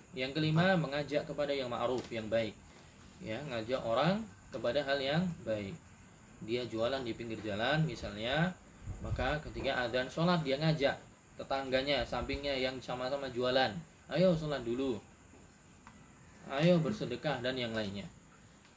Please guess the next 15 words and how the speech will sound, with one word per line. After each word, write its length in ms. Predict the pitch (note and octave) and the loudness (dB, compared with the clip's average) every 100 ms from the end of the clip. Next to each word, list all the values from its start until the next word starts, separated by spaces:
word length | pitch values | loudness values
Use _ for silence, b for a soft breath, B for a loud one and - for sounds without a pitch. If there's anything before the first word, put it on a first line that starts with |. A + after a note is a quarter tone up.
| - | 0
Wanha 480 | D3+ G#3 G#3 G3+ G#3 | 6 6 8 8 6
'anil 160 | G#3+ G#3 | 4 2
munkar, 640 | G#3 F#3+ E3+ D#3 C3 G#2+ - C3 | 2 4 6 6 4 -2 -8 0
dan 240 | D#3 F3+ | 2 4
juga 480 | C#3 B2 D#3 F#3 F3+ - - - - - - - - - - | 4 4 6 6 2 -6 -20 -20 -20 -20 -10 -10 -10 -12 0
laranglah 640 | C3+ D3 D3+ D3+ E3+ F3 D#3 | 4 6 4 4 4 4 4
perbuatan 640 | D3 B2 B2 A#2+ C#3+ D#3+ F#3+ E3 - - - | 0 0 2 2 4 2 2 -2 -10 -16 -10
mungkar. 480 | A#2 G2+ A2+ A2 A2 - - - - - - - - | -8 -6 -4 -4 -4 -10 -20 -20 -20 -18 -18 -18 -16
Ya. 100 | - - - - - - - A#2 | -16 -18 -20 -20 -20 -20 -12 -6
Jika 160 | A#2 | -4
ada 80 | A2 | -4
kemungkaran 720 | A#2 A#2 B2 C#3 D#3 D#3 D#3+ D#3+ - - - | -4 -4 2 4 6 6 4 2 -6 -20 -14
di 160 | A#2+ A2 | -8 -2
jalan 480 | A2+ A#2 C#3+ F#3+ G3 D#3+ | 0 2 2 2 -2 -8
yang 160 | B2+ | -8